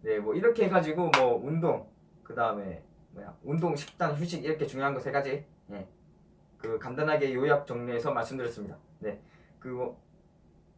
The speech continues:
이제 내일, 내일 대회인데 그, 아, 좀 성적,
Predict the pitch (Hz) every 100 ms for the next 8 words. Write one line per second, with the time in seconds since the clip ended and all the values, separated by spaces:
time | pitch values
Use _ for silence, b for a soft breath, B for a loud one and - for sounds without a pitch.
0 | _ 123 135 160 175 151 170 165 156 147
1 | 147 151 139 - 151 143 135 - 139 143
2 | 147 147 - - - - 190 185 -